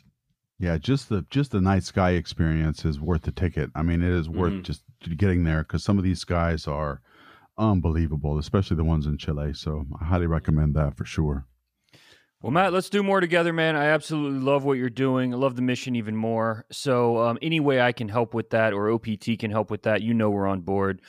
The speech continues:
Speaker 3: We're already doing a lot together on the Plane Wave O P T side.
Speaker 2: Yeah.
Speaker 3: But, uh, what you're doing personally, I think, is very important work, and, and you're doing it very well, man. So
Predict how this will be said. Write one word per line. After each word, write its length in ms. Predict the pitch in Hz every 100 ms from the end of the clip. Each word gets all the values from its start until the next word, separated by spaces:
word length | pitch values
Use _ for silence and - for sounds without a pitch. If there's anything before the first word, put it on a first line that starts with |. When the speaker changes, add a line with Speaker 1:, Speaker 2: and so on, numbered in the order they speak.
| - - -
Speaker 3:
We're 100 | 117
already 200 | 117 110
doing 260 | 113 113
a 40 | 107
lot 240 | 104 101
together 380 | 110 107 101 101
on 80 | 95
the 60 |
Plane 260 | - 123 113
Wave 220 | 107 98
O 80 | 104
P 180 | 101 95
T 240 | - 117
side. 460 | - 117 113 110 - 113
Speaker 2:
Yeah. 260 | 107 98
Speaker 3:
But, 300 | 110 101 -
uh, 240 | 113 107 104
what 280 | 110 113
you're 100 | 143
doing 240 | 123 123 104
personally, 480 | 120 113 - 113 101
I 80 |
think, 180 | 95 104
is 100 | 92
very 220 | 98 113
important 400 | 104 92 104 87
work, 320 | 92 92 90 92
and, 160 | 92
and 160 | 85 92
you're 80 | 87
doing 240 | 104 101
it 140 | 95
very 200 | 90 85
well, 300 | 80 80 76
man. 260 | 73 76 76
So 360 | - 90 85